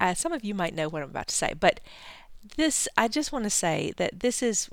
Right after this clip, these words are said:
in my opinion, one reason to go to the extra trouble of using the organic approved chemicals. Um, not that they are necessarily better,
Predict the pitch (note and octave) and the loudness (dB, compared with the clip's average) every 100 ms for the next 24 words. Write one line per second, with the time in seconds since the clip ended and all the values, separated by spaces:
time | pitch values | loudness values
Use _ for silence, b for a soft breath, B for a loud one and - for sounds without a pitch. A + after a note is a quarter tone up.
0 | - F3+ F3 F3+ G#3 - E3+ D#3+ D#3+ E3+ | -6 -4 0 4 4 2 -2 -2 -4 -2
1 | G3+ F#3+ E3 D#3 D#3 D3+ - B B - | -2 -2 -4 -4 -4 -6 -12 B B -10
2 | E3 E3+ F#3 F#3+ F#3+ F#3 F3 - - F3+ | -2 2 2 2 0 0 -2 -4 -8 -8
3 | - C#3 C#3+ C#3+ C#3+ b b - F3 E3 | -6 -4 -4 -8 -12 b b -8 -4 -4
4 | E3 F#3 F3+ F#3 F3+ F3 D3 E3+ D#3+ D#3+ | -4 -2 0 -2 -2 -4 -2 -2 0 -2
5 | D#3 - - E3+ D#3 E3+ F3 F3+ - - | -4 -8 -6 -6 0 0 2 -2 -6 -10
6 | E3+ - E3 D#3+ D#3 - b b b b | -10 -6 -4 -4 -6 -10 b b b b
7 | - A3+ G#3+ - - - b b b - | 0 0 0 -6 -12 -12 b b b -6
8 | E3+ E3 - F#3+ F#3+ G3 G#3+ - - - | -4 -4 -6 -2 2 4 2 0 -10 -16
9 | - F3+ - F#3 F3 E3+ E3 F3 E3+ E3+ | -4 -2 2 2 2 0 -2 0 0 2
10 | E3 D#3+ D3+ D3+ D3 F3+ B3 | 2 0 -2 -2 -2 -2 -4